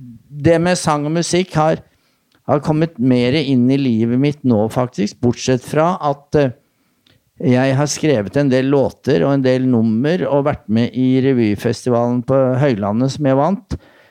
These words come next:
Og, eh, jeg synes det er morsomt å skrive tekster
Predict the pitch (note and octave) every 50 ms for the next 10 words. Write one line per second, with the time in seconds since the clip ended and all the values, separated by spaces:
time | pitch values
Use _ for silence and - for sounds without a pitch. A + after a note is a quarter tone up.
0 | _ _ _ - - _ - - C#3 C3+ C#3 C#3+ D3 D3 D3 - - D3 C#3 C#3
1 | C#3 C#3 C#3 C3+ C3+ C3 C3 B2+ A#2+ A#2+ B2 G#2+ E2+ - _ - D3+ D3 - D#3
2 | C#3+ - D3+ D#3 E3 E3 C#3 - - C3+ C#3 C#3+ C#3 - C#3 C#3+ C3+ - - D3+
3 | C3 G#2+ G#2+ A#2+ - - B2 - - - - C3 C#3 D3+ D3 -